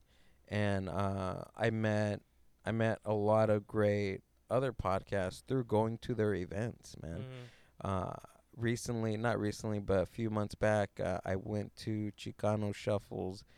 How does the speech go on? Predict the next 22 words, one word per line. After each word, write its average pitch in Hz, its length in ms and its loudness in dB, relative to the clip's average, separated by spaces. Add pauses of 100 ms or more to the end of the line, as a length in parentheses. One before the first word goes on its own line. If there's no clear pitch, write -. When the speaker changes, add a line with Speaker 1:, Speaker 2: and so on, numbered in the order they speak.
(280)
Speaker 1:
fifth 117 280 0
year 107 240 6
anniversary. 101 960 0 (540)
Uh, 95 260 0
another 151 400 8
really 117 320 6
good, 107 320 6
uh, 95 500 4
another 101 300 2
good 98 180 0
podcast, 101 640 0 (120)
and 95 380 -4
I 95 120 -2
met, 98 400 -2
uh, 92 260 -4 (460)
Ramon 104 640 2
and 95 160 -6
Fernie 110 720 0
and, 92 320 -8
and 90 360 -8
Esteban 101 720 -2
from, 90 440 -6